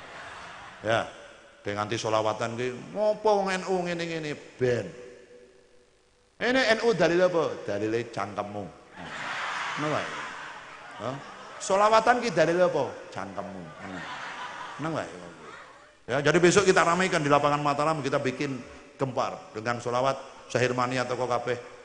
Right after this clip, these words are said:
pecinta sholawat datang semua besok malam. Ini terakhir saya bicara begini. Jenengan bisa mikir, ini kehidupan kita seperti ini. Dulu, sebelum tahun seribu sembilan ratus empat puluh lima, Indonesia itu nggak merdeka.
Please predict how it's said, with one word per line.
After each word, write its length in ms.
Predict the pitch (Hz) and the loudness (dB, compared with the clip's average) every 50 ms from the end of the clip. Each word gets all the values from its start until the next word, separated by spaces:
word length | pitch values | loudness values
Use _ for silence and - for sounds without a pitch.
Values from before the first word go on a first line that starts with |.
| - - - - | -20 -14 -10 -10
pecinta 320 | 120 113 131 123 127 127 | -6 -4 -2 0 0 0
sholawat 320 | 117 123 123 127 127 113 104 | 2 2 0 0 0 0 0
datang 240 | 107 101 110 107 98 | -2 -4 -4 -6 -8
semua 160 | 101 98 92 | -8 -8 -8
besok 240 | 90 85 - 82 82 | -10 -10 -12 -14 -16
malam. 160 | 82 78 - - - _ _ _ _ _ _ _ | -18 -20 -20 -20 -20 _ _ _ _ _ _ _
Ini 160 | - 170 196 190 | -2 0 2 6
terakhir 320 | 208 196 180 202 214 190 | 6 8 8 8 8 8
saya 160 | 175 180 160 | 6 4 4
bicara 240 | 156 139 139 131 127 | 4 4 2 2 2
begini. 320 | 120 117 107 107 98 87 85 - - - - - - - - - - - - _ _ _ _ _ _ _ _ | 2 0 -2 -6 -6 -8 -10 -14 -16 -18 -20 -20 -20 -20 -20 -20 -20 -20 -20 _ _ _ _ _ _ _ _
Jenengan 320 | - 135 151 170 185 185 170 | -2 2 4 6 6 6 4
bisa 160 | 165 - 170 | 4 4 2
mikir, 400 | 160 165 160 - 170 185 175 165 | 2 2 2 2 2 2 2 2
ini 160 | 170 175 175 | 0 0 2
kehidupan 400 | 175 165 160 156 156 165 165 160 | 2 2 2 2 2 2 2 2
kita 240 | 156 170 170 175 147 | 2 2 2 2 0
seperti 320 | 143 143 143 120 127 117 | 0 -2 -4 -4 -4 -6
ini. 80 | 107 98 92 - - - - - - - - - _ _ - | -8 -10 -12 -16 -18 -20 -20 -20 -20 -20 -20 -20 _ _ 4
Dulu, 560 | 165 220 247 247 247 240 240 247 262 254 220 185 - - - - - | 8 8 10 10 10 10 8 8 6 2 0 -4 -6 -10 -12 -10 0
sebelum 560 | - - 196 165 151 202 214 240 247 240 226 | 4 6 6 6 6 8 10 10 10 8 8
tahun 240 | 202 214 220 226 214 | 6 8 8 8 6
seribu 320 | 160 190 208 190 165 202 196 | 2 0 0 0 0 0 0
sembilan 400 | 175 185 180 175 170 175 165 165 | 0 0 2 2 4 4 2 2
ratus 160 | 175 147 143 | 0 0 2
empat 160 | 160 156 156 | 2 0 0
puluh 240 | - 160 156 160 160 | 0 -2 0 0 0
lima, 320 | 151 135 113 101 98 98 104 - - - - - - - _ _ _ _ _ _ _ _ _ _ _ | 0 -2 -4 -6 -8 -10 -12 -16 -18 -20 -20 -20 -20 -20 _ _ _ _ _ _ _ _ _ _ _
Indonesia 480 | - 180 196 190 202 196 202 190 - 214 | 0 2 4 4 4 4 4 4 4 4
itu 160 | 214 214 202 | 4 4 2
nggak 140 | 170 160 143 | 2 2 2
merdeka. 480 | 151 139 131 135 127 - 110 95 85 - | 0 0 0 -2 -4 -4 -6 -8 -8 -10